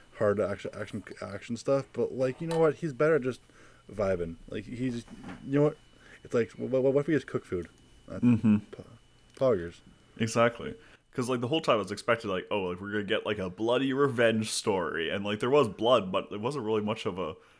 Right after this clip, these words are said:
Speaker 2: like, like, like, this is much more a story about grief than revenge in my books.
Speaker 1: Mm-hmm. Uh,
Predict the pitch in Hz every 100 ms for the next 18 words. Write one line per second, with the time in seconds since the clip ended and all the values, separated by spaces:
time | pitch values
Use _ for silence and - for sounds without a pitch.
0 | _ _ _ _ 113 - 107 - - -
1 | - - - 117 113 - 123 170 151 123
2 | 139 - 120 104 - - 107 107 90 82
3 | 87 - 104 95 98 95 - 95 85 87
4 | 87 90 90 85 80 87 87 87 - -
5 | - - - _ 117 110 - - - -
6 | 156